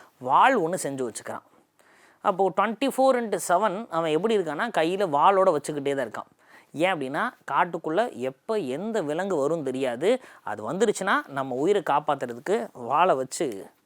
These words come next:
சண்டை போடுறதுக்கு, இல்ல அம்பு வச்சு விடுறதுக்கு. So, அப்படி இருந்து காடுகளுக்குள் வாழ்றான். அப்ப குறிஞ்சி திணையில இருக்கிறான். அப்ப முல்லை திணைக்கு வந்துட்டான். முல்லையில வாழ்ந்துகிட்டு இருக்கான். முல்லையும் தாண்டி, அப்ப காடும் காடு சார்ந்த இடமும் இருக்கு இல்லையா?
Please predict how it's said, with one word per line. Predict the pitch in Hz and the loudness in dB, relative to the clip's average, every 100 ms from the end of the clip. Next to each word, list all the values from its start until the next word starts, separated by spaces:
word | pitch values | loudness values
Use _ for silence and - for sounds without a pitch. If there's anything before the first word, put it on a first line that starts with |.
| _ _ _ _ | _ _ _ _
சண்டை | 160 185 160 | -4 -2 0
போடுறதுக்கு, | 139 170 | 0 -2
இல்ல | 233 180 | 4 4
அம்பு | 196 185 | 4 2
வச்சு | 165 151 139 | 2 2 0
விடுறதுக்கு. | 139 139 113 - - _ _ _ _ _ _ _ | 2 0 -4 -12 -16 _ _ _ _ _ _ _
So, | - 170 | -2 -2
அப்படி | 196 | 0
இருந்து | 202 226 240 196 175 190 | -2 -2 0 0 2 6
காடுகளுக்குள் | 226 233 220 196 - 202 | 8 8 4 2 4 4
வாழ்றான். | 139 135 123 - _ | 4 4 0 -10 _
அப்ப | 131 - | -8 4
குறிஞ்சி | 208 226 233 208 | 8 8 6 2
திணையில | 208 185 | 2 8
இருக்கிறான். | 175 180 240 | 8 8 4
அப்ப | 277 196 | 4 4
முல்லை | 202 262 285 | 6 6 6
திணைக்கு | 220 202 208 175 | 4 0 0 0
வந்துட்டான். | 151 147 196 147 160 | 0 -2 -4 -4 0
முல்லையில | 170 180 170 | 4 4 6
வாழ்ந்துகிட்டு | 147 135 147 127 107 101 | 4 4 0 -4 -6 -14
இருக்கான். | 95 _ _ _ _ _ _ _ _ _ _ _ _ | -16 _ _ _ _ _ _ _ _ _ _ _ _
முல்லையும் | 143 175 262 294 247 240 | -4 2 4 6 4 2
தாண்டி, | 196 170 127 - | -2 -4 -6 -12
அப்ப | 120 127 | -12 0
காடும் | 180 196 202 | 6 6 6
காடு | 180 170 190 | 4 4 6
சார்ந்த | 180 170 | 4 4
இடமும் | 160 156 | 2 0
இருக்கு | 131 156 | -2 -2
இல்லையா? | - | -2